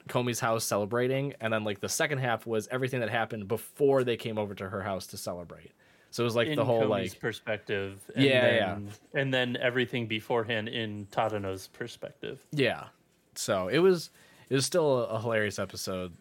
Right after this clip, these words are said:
Speaker 1: The Christmas episodes
Speaker 2: Yeah.
Speaker 1: will always be very wholesome and just so much fun. But yeah, it's a blast.
Speaker 2: Let's talk about the best show of the season, hands down,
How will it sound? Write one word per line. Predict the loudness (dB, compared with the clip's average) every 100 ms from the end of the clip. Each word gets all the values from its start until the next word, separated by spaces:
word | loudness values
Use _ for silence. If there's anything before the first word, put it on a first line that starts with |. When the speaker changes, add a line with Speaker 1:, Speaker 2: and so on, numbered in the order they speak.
| -16
Speaker 1:
The | -6
Christmas | -6 -4 -4
episodes | -4 -4 -4 -4
Speaker 2:
Yeah. | -2
Speaker 1:
will | -2
always | -2 -2 -6 -8 -10
be | -6 -4 -4 -8 -8
very | -6 -4 -4 -6 -10 -14
wholesome | -10 -6 -6 -6 -8 -8 -12 -12
and | -10 -12 -16 _ _ _ _ _ _ _ -20 _
just | -8 -6 -8 _
so | -4 -4
much | -4 -6 -8
fun. | -10 -10 -16 _
But | -2 0
yeah, | -2 -6 _ _ _ -20 -20 _ _ _ -8
it's | -6
a |
blast. | -2 0 0 -6 -14 -20 _ _ _ _ _ _ _ _ _ _ _ 2
Speaker 2:
Let's | 2 2 -4
talk | -2 -2 -2
about | -2 0 2 0 -4 -10 -16 -4
the | -2
best | 0 0 0
show | -2 -2
of | -2
the | -6
season, | -6 -6 -6 -6 -8 -10 -18 -20 -16
hands | -6 0 0 0 -2
down, | -2 -2 -8